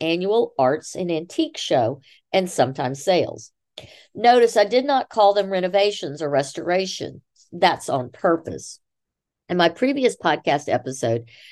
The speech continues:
I explained the difference and discussed why this week's busy work is just Band-Aids, especially since the roof still leaks and the building is still infested with black mold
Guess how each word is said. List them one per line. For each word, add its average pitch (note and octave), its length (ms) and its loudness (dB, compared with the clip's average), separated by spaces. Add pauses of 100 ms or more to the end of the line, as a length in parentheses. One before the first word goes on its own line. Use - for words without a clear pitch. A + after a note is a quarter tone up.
(100)
I - 140 4
explained G#3 480 2
the C#4+ 40 -2
difference E3 460 -2
and F3+ 100 -6
discussed F3+ 520 -4
why E3+ 160 2
this G3 240 -4
week's F#3+ 300 -2
busy G3+ 360 -4
work C#3 320 0 (320)
is F#3+ 180 0
just F#3 280 -4
Band-Aids, E3 720 2
especially A#3 580 -2
since - 400 -6
the D3 140 -6
roof F#3 200 2
still A3+ 320 0
leaks - 540 0 (380)
and G3 160 0
the - 20 -2
building F3 380 2
is E3+ 100 -6
still E3 240 -2
infested F#3 560 -2
with D#3+ 220 -2
black B2+ 260 -2
mold C#3+ 400 2